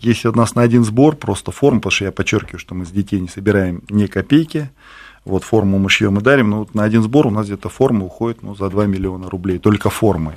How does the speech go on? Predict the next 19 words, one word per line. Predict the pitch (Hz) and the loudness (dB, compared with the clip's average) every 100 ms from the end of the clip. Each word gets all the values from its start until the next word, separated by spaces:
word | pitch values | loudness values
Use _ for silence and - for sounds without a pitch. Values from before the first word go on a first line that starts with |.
| - | -12
это | - | -6
не | 90 | 2
говоря | 95 101 101 92 | 4 6 8 6
о | |
проживании | 98 101 98 110 104 92 | 4 2 4 4 4 2
и | |
питании, | - - 143 135 107 | -2 2 4 4 0
там, | - 90 87 - | -4 -12 -12 -10
призах | - 98 98 131 117 | 2 4 6 4 2
и | 95 | -6
все | - 98 | -8 -8
остальное, | - 98 92 | -2 0 0
потому | 85 - 98 | -4 -2 -2
что | - | 4
мы | 110 | 4
считаем, | 107 - 104 101 | 4 2 2 0
что | - | 0
если | 98 95 - - - - - - - | -2 -2 -12 -16 -20 -18 -20 -20 -8
сбор | 95 101 120 113 | -4 4 4 4